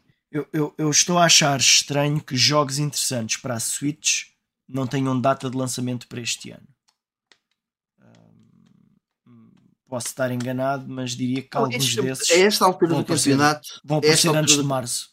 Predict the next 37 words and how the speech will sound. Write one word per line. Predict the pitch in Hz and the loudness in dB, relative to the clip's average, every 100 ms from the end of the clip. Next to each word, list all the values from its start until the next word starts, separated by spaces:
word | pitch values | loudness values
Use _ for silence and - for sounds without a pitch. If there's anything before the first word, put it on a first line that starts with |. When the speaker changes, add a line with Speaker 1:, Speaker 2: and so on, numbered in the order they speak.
| 170 | -6
Speaker 1:
antes | 165 - | -4 -4
de | |
março. | 120 107 - - _ _ _ _ _ | -6 -10 -12 -18 _ _ _ _ _
Speaker 2:
Ia | 151 147 | -2 0
dizer, | 131 127 | 2 2
a | |
esta | 143 165 | 2 0
altura | 151 147 | -2 -2
do | 147 139 | -2 -4
campeonato | 127 127 131 131 131 | -2 0 0 0 -2
não | 127 | -2
vais | 123 - | -2 -2
ter, | - 117 | -4 -4
eh, | 110 110 107 104 104 101 98 95 90 90 90 95 _ | -2 -2 0 -2 -2 -4 -4 -6 -8 -10 -14 -20 _
acho | 107 123 - | -6 -6 -4
eu, | 117 107 92 _ _ 92 87 95 _ | -4 -4 -4 _ _ -18 -16 -20 _
posso | 101 - | -14 -10
estar | 107 | -8
errado, | 104 101 92 | -8 -8 -10
mas | 98 101 | -12 -12
não | 101 | -10
vais | 104 - | -8 -8
ter | 110 101 | -8 -8
aqui | 104 | -10
nada, | 98 101 95 95 | -8 -8 -8 -8
eh, | 92 90 87 87 82 82 76 73 76 - 50 50 78 | -8 -8 -8 -10 -12 -14 -16 -16 -16 -16 -18 -14 -12
anunciado. | 101 104 - 92 78 - _ _ _ _ _ | -10 -8 -8 -8 -12 -18 _ _ _ _ _
Speaker 1:
Uhum. | 127 117 - _ _ _ _ _ _ _ _ _ | -20 -20 -20 _ _ _ _ _ _ _ _ _
Speaker 2:
A | 107 | -10
não | 110 113 | -8 -6
ser | 127 | -6
que | - | -2
seja | 127 120 | -2 -2
tipo | - 117 | -8 -8
uma | 117 110 | -6 -6
coisa | 117 117 | -4 -2
muito, | 120 123 123 117 117 123 113 110 107 101 98 95 | 0 2 0 -2 -6 -6 -4 -4 -6 -8 -10 -14